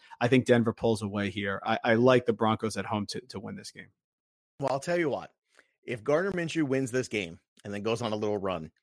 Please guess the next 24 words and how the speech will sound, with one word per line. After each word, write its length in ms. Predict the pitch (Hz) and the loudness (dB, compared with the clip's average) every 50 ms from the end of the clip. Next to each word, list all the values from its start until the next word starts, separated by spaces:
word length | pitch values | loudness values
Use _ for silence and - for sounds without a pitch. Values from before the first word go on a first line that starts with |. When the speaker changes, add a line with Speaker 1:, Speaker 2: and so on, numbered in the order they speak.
| _ _ _ _ - | _ _ _ _ 2
Speaker 2:
it's 160 | 147 151 151 | 2 4 4
gonna 120 | 143 160 143 | 4 2 2
be 120 | 123 120 | 2 -2
fascinating 580 | - - - - - - 135 - 135 120 117 117 | -2 -4 -4 -2 0 0 0 2 2 2 2 2
to 80 | 117 | -2
see 240 | - - 123 123 120 | -2 0 0 0 2
when, 320 | 120 113 110 101 104 98 - | 2 0 0 -2 -2 -4 -4
I 80 | - | -2
guess 220 | 104 107 117 - 110 | 0 0 0 0 0
it's, 100 | 101 104 | -2 0
like, 120 | 104 98 | 0 0
week 160 | 101 110 - | 0 -2 0
eleven 460 | 101 92 92 95 107 110 104 104 104 | 0 0 2 2 2 2 4 2 4
or 80 | 107 110 | 4 4
something, 380 | 107 - 113 113 - 117 113 107 | 4 4 2 4 4 4 4 4
when 100 | 98 101 | 2 0
Foles 360 | - 120 110 110 113 110 113 | 4 4 6 6 6 4 2
is 100 | 117 123 | 4 4
able 200 | 123 123 123 123 | 6 8 8 6
to 60 | 120 | 8
return, 480 | 123 123 123 - 131 123 127 131 131 135 - - - - - - _ - | 6 6 6 6 6 6 6 6 4 2 -2 -8 -20 -20 -20 -10 _ 0
'cause 100 | 139 127 | 4 6
they 100 | 156 156 | 6 8
just 180 | 151 156 151 | 6 4 2